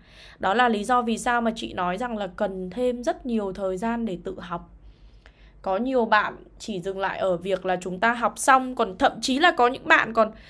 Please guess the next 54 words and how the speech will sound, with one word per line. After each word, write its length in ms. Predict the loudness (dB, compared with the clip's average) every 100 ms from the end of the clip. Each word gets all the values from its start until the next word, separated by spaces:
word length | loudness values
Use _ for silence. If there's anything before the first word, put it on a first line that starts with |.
| -16 2
bây 160 | 6
giờ 180 | 8 8
chị 140 | 6 -2
nghĩ 160 | 0
là 120 | 2 6
dồn 280 | 10 10
lại 220 | 10 6 4
rất 200 | 0 6
nhiều 260 | 8 10
buổi 180 | 8 6
học 200 | 4 0
rồi 100 | 0
còn 140 | -2 0
chưa 120 | 2
học 260 | 4 4 4
ấy. 200 | -2 -2 -20 -20 -20 -20 -20 -20 -20 -20 -10
Được 140 | -6 2
không 180 | 4 6
nào? 180 | 6
Nếu 180 | 8 6
mà 140 | 6 4
các 180 | 6
bạn 160 | 6 6
không 200 | 2 2
học 200 | 2 2 0
thì, 340 | -2 -2 -4 -10 -20 -18
thì 140 | -2 4
làm 240 | 6 4
sao 340 | 6 8 10 8
mà 120 | 8
các 160 | 6
bạn 220 | 6 4 4
có 80 | 0
thể 180 | 2
làm 340 | 6 4 4 10
tốt 320 | 10 10 0
mọi 280 | 2 4 4
thứ 220 | 0 -4
được? 280 | 0 0 0 -4 -18 -20 -20 -20 -20 -20 -10
Được 140 | -4
không 180 | 0 4
nào? 380 | 6 6 6 0 -20 -20 -20 -16
Rồi, 380 | 6 12 12 10 2 -16 2
thế 100 | 4
thì 100 | 6
các 160 | 10 12
bạn 200 | 12 10
ơi, 140 | 8 6
chúng 180 | 4 6
ta 140 | 6
sẽ 160 | 4 4
có 180 | 6
câu 400 | 8 8 8 8
hỏi, 300 | 6 4 4